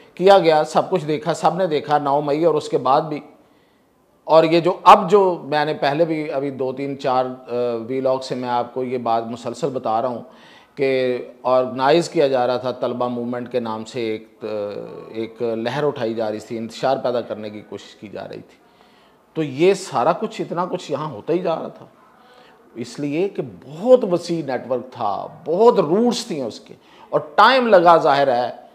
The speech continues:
लेकिन फिर भी मैं समझता हूँ कि बड़े कम टाइम में डीरूट कर दिया गया है। और अब वो चीज़ें जो हैं, वो, अब वो, वो, वो सिस्टम, वो नेटवर्क जो है, वो अब वो नहीं है, और, अ, बड़ी मुश्किल से। और उसमें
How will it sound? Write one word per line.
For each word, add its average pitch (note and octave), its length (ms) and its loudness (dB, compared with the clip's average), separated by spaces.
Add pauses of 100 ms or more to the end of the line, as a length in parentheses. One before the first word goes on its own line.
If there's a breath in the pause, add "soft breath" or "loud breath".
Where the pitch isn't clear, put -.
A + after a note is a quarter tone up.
(480 soft breath)
लेकिन C#3 280 0
फिर A3 240 2
भी G#3+ 120 0
मैं F#3 140 2
समझता D3 380 -4
हूँ C#3 180 -2
कि C#3 60 -2
बड़े C3 200 0
कम C3 300 -4
टाइम A#2+ 240 -4
में B2 240 -6
डीरूट D3+ 420 -6
कर A#2 140 -2
दिया B2+ 240 -2
गया A#2 240 -2
है। G2+ 260 -10 (400 soft breath)
और B2+ 180 0
अब B2+ 260 2
वो C3 180 -4
चीज़ें B2 340 -8
जो A#2 140 -8
हैं, A2+ 160 -8
वो, A#2+ 420 -4
अब A2+ 320 -4
वो, A#2+ 340 -8
वो, A#2+ 220 -6
वो A2 260 -6
सिस्टम, - 340 -8
वो A#2+ 140 -6
नेटवर्क A2 460 -6
जो A2+ 180 -2
है, G#2 60 -4
वो G#2 280 -8
अब G#2+ 180 -8
वो A2 100 -4
नहीं A2 340 -8
है, F2+ 240 -12 (640 soft breath)
और, A2+ 340 0
अ, G#2 580 -4
बड़ी C3+ 180 0
मुश्किल B2+ 360 -4
से। - 420 -10
और B2+ 140 0
उसमें B2 540 -8